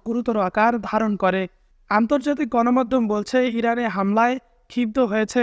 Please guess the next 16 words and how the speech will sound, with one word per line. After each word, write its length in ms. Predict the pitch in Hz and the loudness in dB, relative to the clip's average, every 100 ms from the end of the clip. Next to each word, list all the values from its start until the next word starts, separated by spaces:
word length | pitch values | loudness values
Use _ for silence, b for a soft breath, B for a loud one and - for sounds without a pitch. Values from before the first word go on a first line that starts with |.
| 208 | 0
মধ্যপ্রাচ্য, 680 | 196 202 202 233 214 196 - 247 | 0 -2 -2 -2 0 -2 0 0
ইসরায়েলের 520 | 226 208 214 226 214 | 0 2 2 2 0
মিত্র 320 | 185 185 - 247 262 - _ _ | 0 -4 0 2 2 -2 _ _
যুক্তরাষ্ট্র। 600 | 208 240 - 214 185 - 214 196 - _ - | 0 0 2 2 0 -2 -2 -2 -10 _ -4
ইরানকে 420 | 214 226 233 254 247 | 2 2 2 0 2
কঠিন 340 | 226 220 254 240 | -2 2 0 2
পরিণতি 480 | 220 214 214 202 220 | -2 -2 -4 -2 -2
ভোগ 180 | 202 - | -4 -4
করতে 300 | 208 - 240 | -6 -2 -2
হবে 220 | 208 196 196 | -2 -2 -2
বলে 260 | 196 226 262 - _ _ - | 2 4 2 0 _ _ -6
হুঁশিয়ারি 400 | 233 - 254 247 | -4 0 0 2
দিয়েছেন 400 | 202 196 - 254 254 | 0 -4 0 0 0
পেন্টাগন। 600 | - 226 214 196 196 196 - _ _ _ - | -2 -2 0 0 0 -2 -6 _ _ _ 0
তেহরানকে 480 | 247 269 285 277 311 | 2 4 2 0 0
মোকাবেলায় 600 | 254 247 262 254 277 277 | 0 2 0 2 2 0